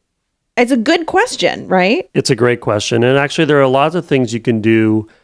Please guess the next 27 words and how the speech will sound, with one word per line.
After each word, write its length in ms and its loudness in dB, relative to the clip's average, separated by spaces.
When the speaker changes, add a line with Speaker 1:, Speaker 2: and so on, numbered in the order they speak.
Speaker 2:
before 320 0
you 120 2
even 240 0
come. 440 0
If 200 -6
you 80 0
know 100 2
what's 160 -2
gonna 120 -2
be 100 0
on 80 0
the 80 -2
program, 500 0
you 80 -2
can 260 -4
listen 300 0
to 140 -6
the 100 0
music 340 0
in 80 0
advance 640 -2
on 260 -4
Spotify 600 -2
or 100 -2
YouTube 420 -6
or 40 -6
iTunes. 720 -2